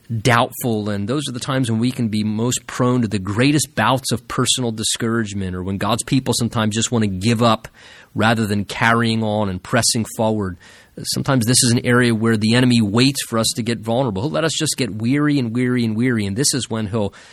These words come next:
come and, and just attack when we're at our most discouraged point, and sometimes it's just weariness, mental and physical exhaustion to some degree, and we need to stay aware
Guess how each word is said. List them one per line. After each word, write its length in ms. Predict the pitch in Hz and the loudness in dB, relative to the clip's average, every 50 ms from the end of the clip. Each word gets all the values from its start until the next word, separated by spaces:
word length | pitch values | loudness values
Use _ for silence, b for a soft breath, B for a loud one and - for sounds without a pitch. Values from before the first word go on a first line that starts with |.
| B B _ | B B _
come 260 | - - 123 127 131 | 0 2 2 4 4
and, 140 | 123 113 110 - - | 4 2 0 0 0
and 100 | 117 110 | 0 0
just 220 | 110 120 - - | 0 0 0 -2
attack 460 | 113 - - - - 160 180 - - - | -4 -4 -4 -4 -2 0 0 -2 -2 -4
when 220 | - 107 104 104 | -2 -2 -2 0
we're 220 | 101 107 110 110 | 0 0 2 2
at 100 | 110 107 | 2 2
our 100 | 104 104 | 2 0
most 400 | 101 101 104 113 120 120 113 - | 0 2 2 2 2 2 0 -2
discouraged 720 | - - 107 - - - - 123 123 127 131 120 107 - - | -2 -2 0 0 0 2 2 0 2 2 2 0 0 -4 -4
point, 340 | - 139 127 117 110 107 - | -2 0 0 2 0 0 -2
and 80 | 107 | -4
sometimes 400 | - - 160 160 156 120 113 107 | -4 -4 -2 -2 -2 -2 0 -2
it's 160 | 113 107 - | -2 -2 -2
just 160 | - 127 117 - | -2 -2 -2 -2
weariness, 760 | 101 107 113 120 127 123 110 98 73 73 85 - - - - B B B B B B B B B B B B B - | 0 0 2 2 4 4 2 2 0 -2 -2 0 0 0 -2 B B B B B B B B B B B B B -2
mental 500 | 107 107 120 127 131 131 - 110 98 101 | 2 4 4 4 4 2 2 0 2 0
and 80 | 101 - - | 0 0 0
physical 460 | - 127 113 107 113 - 113 98 95 | 0 0 2 0 0 -2 -2 -2 -2
exhaustion 640 | 95 92 90 107 104 107 101 - - - 110 101 92 | -2 -2 -2 0 0 0 0 -2 -4 -4 -4 -4 -4
to 60 | 95 - | -4 -4
some 320 | - - 110 101 98 95 | -2 -2 -2 -4 -4 -6
degree, 500 | 87 98 95 92 95 98 98 98 95 B B B B B B B B B | -6 -6 -6 -6 -4 -4 -2 -4 -4 B B B B B B B B B
and 140 | B 101 107 | B -2 2
we 60 | 113 | 2
need 180 | 117 120 123 113 | 4 4 4 4
to 60 | 120 | 4
stay 260 | 117 - - 127 123 | 4 4 4 4 4
aware 640 | 123 123 117 113 104 110 113 123 120 107 95 92 95 | 4 4 2 2 2 2 2 2 2 2 2 0 -2